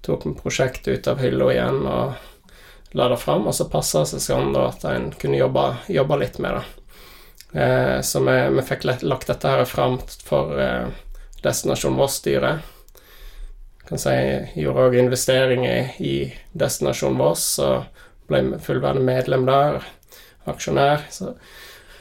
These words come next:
og, eh, på, eh, litt av grunntanken med Destinasjon Voss var også å løfte denne type prosjekter, da, så vi, vi følte den planen. Og da fikk vi finansiert opp et forprosjekt da, på vel en komma seks, en komma sju millioner kroner,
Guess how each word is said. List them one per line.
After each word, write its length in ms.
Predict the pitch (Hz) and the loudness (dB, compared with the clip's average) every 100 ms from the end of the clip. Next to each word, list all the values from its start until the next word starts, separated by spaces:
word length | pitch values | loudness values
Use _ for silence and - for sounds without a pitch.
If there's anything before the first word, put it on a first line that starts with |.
| - - - | -20 -2 6
og, 240 | 135 135 135 | 8 8 6
eh, 560 | 135 139 139 139 - - | 4 4 4 2 -2 -6
på, 140 | - - - 71 | -4 -2 -2 -2
eh, 560 | 67 67 67 67 67 82 196 | 2 4 4 2 -2 -6 -2
litt 240 | 160 - | 0 2
av 160 | - - - | -2 -4 -4
grunntanken 800 | 165 143 135 139 139 - - 131 | 2 4 4 2 2 0 0 2
med 160 | 131 | 4
Destinasjon 480 | 123 143 139 147 143 | 2 0 -2 0 0
Voss 220 | 127 - | 0 2
var 140 | 131 127 | 2 2
også 80 | 127 | 4
å 80 | 120 | 2
løfte 340 | 120 - 131 123 | 0 0 0 0
denne 160 | 127 | -2
type 320 | - - - | -4 -6 -8
prosjekter, 560 | - - - - - - | -8 -6 -6 -6 -4 -2
da, 80 | 135 - | -2 -4
så 160 | - 156 | -6 -2
vi, 140 | 127 123 | 0 0
vi 160 | 127 | -2
følte 380 | 135 123 - - | -2 -4 -4 -4
den 100 | 62 | -4
planen. 320 | - - - - - - - - - - - - - - - - | -4 -6 -6 -10 -18 -20 -20 -20 -20 -20 -20 -20 -20 -20 -6 2
Og 200 | 135 139 | 4 6
da 160 | 160 | 4
fikk 160 | 156 147 | 2 0
vi 80 | 127 | 0
finansiert 560 | 147 131 - 131 131 | 2 2 2 2 2
opp 80 | 139 | 0
et 160 | 127 135 | 0 -2
forprosjekt 560 | - - - 65 - - | -4 -4 -2 -4 -2 -4
da, 60 | - - - | -4 -8 -8
på 200 | 82 69 69 67 67 | -2 0 0 0 0
vel 260 | 67 65 | -2 -2
en 80 | 64 | -6
komma 320 | - - - | -8 -8 -6
seks, 380 | - - - - | -6 -8 -8 -6
en 100 | - | -6
komma 160 | - - | -8 -8
sju 160 | - 65 | -6 -4
millioner 440 | 65 67 65 67 | -4 -2 -4 -6
kroner, 380 | - - - | -8 -6 -6